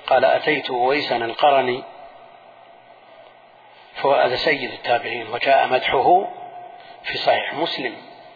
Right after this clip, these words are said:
وعمر طلب منه أن يدعو له بأمر النبي عليه الصلاة والسلام. قال: "فوجدته قد صلى الصبح وقعد، فقلت: لا أشغله عن التسبيح،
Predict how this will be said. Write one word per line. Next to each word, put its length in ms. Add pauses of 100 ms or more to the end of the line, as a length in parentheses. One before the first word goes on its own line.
(420)
وعمر 480
طلب 340
منه 380
أن 100
يدعو 320
له 260
بأمر 360
النبي 320
عليه 200
الصلاة 400
والسلام. 360 (1300)
قال: 220
"فوجدته 720
قد 160
صلى 360
الصبح 580 (840)
وقعد، 500
فقلت: 360
لا 240
أشغله 440
عن 140
التسبيح، 720